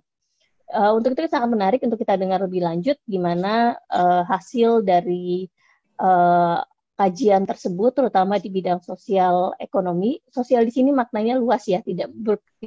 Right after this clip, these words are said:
tidak hanya terbatas di sosial atau sosiologi, tapi sosial ini mencakup semua domain yang berkaitan dengan manusia. Jadi mulai dari kesehatannya, mulai dari pendidikannya, mulai dari,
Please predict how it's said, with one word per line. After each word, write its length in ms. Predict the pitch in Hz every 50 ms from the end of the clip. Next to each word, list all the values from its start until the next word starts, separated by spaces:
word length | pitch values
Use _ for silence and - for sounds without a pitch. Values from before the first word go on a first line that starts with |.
| - _ _ _ _
tidak 240 | - 208 202 208
hanya 400 | 208 196 202 214 220 226 233 226 - _ _ _ _ _ _ _
terbatas 480 | - 247 190 180 180 175 175 202 214 -
di 80 | 185 170
sosial 800 | - - 190 175 - - 208 190 185 185 185 180 180 180 - - _ _ -
atau 200 | 214 196 - 190 -
sosiologi, 720 | - 196 - 220 202 196 190 185 175 170 202 220 254 302 330 _ _ _ _ _ _ _
tapi 240 | - 233 208 254 254
sosial 400 | 240 220 - - 208 196 196 220
ini 160 | 196 226 254
mencakup 480 | 254 233 220 - 214 196 - - 254 -
semua 400 | - - 254 220 214 233 247 247
domain 640 | 208 214 196 190 185 190 190 196 220 247 277 294 311 - _ _ _ _ _
yang 240 | - 294 226 240 240
berkaitan 400 | 220 185 - 202 202 - 254 240
dengan 320 | 214 190 185 190 196 214 226 _ _ _ -
manusia. 560 | 202 196 190 180 175 - - 180 170 165 160
Jadi 240 | 165 180 170 190 190
mulai 240 | 196 180 175 170 170
dari 240 | 165 170 165 170
kesehatannya, 1040 | - 180 - - - - - - - - 247 262 254 240 226 214 214 208 208 208 202
mulai 480 | 202 190 180 170 170 170 170 170 175 170
dari 240 | 170 170 170 170 170
pendidikannya, 1040 | - - 175 170 175 175 208 202 - - 262 262 254 233 220 214 208 214 214 214 208
mulai 380 | 202 180 170 165 170 165 170
dari, 400 | 170 170 170 170 175 170 170 170